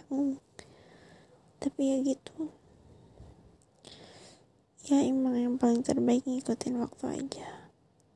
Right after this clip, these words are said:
Dinikmati aja sekarang, fokus sama kondisi sekarang, mindfulness. Sadari kamu tuh ada di saat ini. Ada di saat ini,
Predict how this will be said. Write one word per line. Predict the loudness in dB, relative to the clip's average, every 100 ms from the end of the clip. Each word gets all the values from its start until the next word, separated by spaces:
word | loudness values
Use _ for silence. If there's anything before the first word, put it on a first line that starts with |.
| _ 4
Dinikmati | 4 4 0 0 0 2 2
aja | 2
sekarang, | 0 2 2 2 0 -2 -2
fokus | 0 0 0 4
sama | 6 6 6 4 -2 _ _ _ _ _
kondisi | 0 2 2 4 6
sekarang, | 6 2 0 0 0 2 2
mindfulness. | 4 4 2 0 2 2 -2 -10 -12 -14 _ _ _ _ _ _ _ _ _ _
Sadari | 0 2 4 4 2 0
kamu | 0 0 0 2
tuh | 4
ada | 6 6 4
di | 4
saat | 4 4 4
ini. | 2 0 2 0 -2 -8 -20 _ _ _ _ _ _ _ _ _ _ _ _ _ _ _ _ _ _ _ _ _ _ _ _ _ _ 2
Ada | 6 6
di | 6 4 4
saat | 4 2 2 2
ini, | 2 2 -2